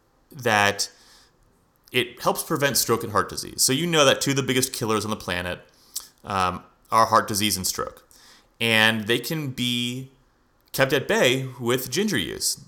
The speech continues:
especially when eaten and combined with other superfoods like garlic or onions, um, things like that that have anti-blood clotting abilities. So when you combine those with ginger,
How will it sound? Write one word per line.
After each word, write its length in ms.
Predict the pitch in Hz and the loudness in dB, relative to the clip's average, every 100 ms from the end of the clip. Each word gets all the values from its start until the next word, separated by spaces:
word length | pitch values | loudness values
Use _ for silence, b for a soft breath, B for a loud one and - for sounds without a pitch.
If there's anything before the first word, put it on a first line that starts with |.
| - | -8
especially 800 | 120 - - 170 170 165 147 139 | 4 6 6 4 2 -2 -2 -4
when 300 | - 123 120 | -8 -2 -2
eaten 500 | 92 123 113 110 107 - | -2 -8 -6 -6 -8 -8
and 160 | 107 | -8
combined 360 | 113 101 98 98 | -6 0 2 0
with 120 | 95 | -4
other 220 | - 98 | -6 -4
superfoods 720 | 95 - - - - 55 - 98 | -2 -2 -4 -10 -12 -10 -6 0
like 420 | 92 92 - 113 | 0 0 -8 0
garlic 500 | 101 95 85 - - - | 4 4 4 -4 -12 -6
or 260 | 98 - - | -4 -4 -4
onions, 520 | 107 90 71 - - B B B B | -4 -4 -8 -8 -10 B B B B
um, 380 | 104 90 87 - _ - - _ _ | -4 -4 -6 -14 _ -20 -20 _ _
things 200 | 127 123 | 0 2
like 180 | 113 101 | 4 4
that 200 | 98 92 | 2 0
that 140 | 82 - | -2 0
have 260 | 92 90 | 0 2
anti-blood 520 | 120 107 101 101 95 | -2 -2 -2 0 -2
clotting 300 | - 92 90 | 0 -2 -2
abilities. 560 | 90 90 98 87 - - _ B B B B _ _ _ - - - | -4 0 0 0 -8 -12 _ B B B B _ _ _ -20 -20 -2
So 380 | - 120 95 - B B B | 4 6 4 0 B B B
when 140 | 127 123 | -4 -4
you 120 | 120 | -4
combine 500 | - 117 143 165 139 | -2 4 6 6 4
those 540 | 135 127 123 - - b b - | 6 6 4 0 -4 b b -2
with 280 | 135 185 | 0 0
ginger, 600 | - 98 87 87 87 - | -2 -4 -4 -6 -8 -10